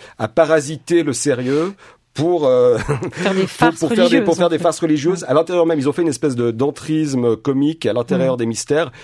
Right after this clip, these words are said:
Speaker 1: ce qui fait que, à nouveau, euh, la religion s'en est mêlée et n'a, n'a plus été très contente, hein,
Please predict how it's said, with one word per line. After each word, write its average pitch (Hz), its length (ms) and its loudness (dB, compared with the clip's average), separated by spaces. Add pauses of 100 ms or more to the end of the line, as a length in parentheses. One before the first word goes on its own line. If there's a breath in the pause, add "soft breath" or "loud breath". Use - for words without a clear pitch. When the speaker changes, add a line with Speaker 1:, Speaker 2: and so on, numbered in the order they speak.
Speaker 1:
ce - 80 -14
qui 143 120 -4
fait 160 160 0
que, 135 100 0 (100)
à 160 140 4
nouveau, 143 520 -2 (240 loud breath)
euh, 104 440 0
la 104 120 0
religion 117 460 -2
s'en 117 140 -4
est 107 100 -2
mêlée 107 500 -2
et 90 60 -4
n'a, 85 320 -4
n'a 87 140 -8
plus 120 160 -6
été 110 140 -8
très - 160 -8
contente, 123 440 -6
hein, 104 160 -6